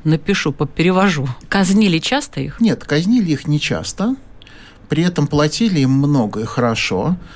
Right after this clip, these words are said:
Speaker 2: когда в казне были деньги. Когда в казне деньги заканчивались, то переставали платить всем. Но пока была возможность им платить, переводчики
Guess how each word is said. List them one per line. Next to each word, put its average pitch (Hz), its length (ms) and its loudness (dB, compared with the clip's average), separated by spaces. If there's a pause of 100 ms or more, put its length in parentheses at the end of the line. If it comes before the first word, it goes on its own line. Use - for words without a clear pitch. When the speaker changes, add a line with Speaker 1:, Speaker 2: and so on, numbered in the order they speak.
Speaker 2:
когда 151 260 0
в 151 80 -2
казне 143 400 0
были 127 300 0
деньги. 101 380 -4
Когда 123 320 -4
в - 60 -8
казне 139 300 2
деньги 123 300 0
заканчивались, 139 800 0
то 151 260 0 (340)
переставали 143 520 0
платить 123 420 -4
всем. - 420 -8 (840)
Но 208 260 2 (140)
пока 151 240 -2
была 165 260 0
возможность 170 640 -2
им 135 80 -2
платить, 147 380 -4
переводчики 151 720 -2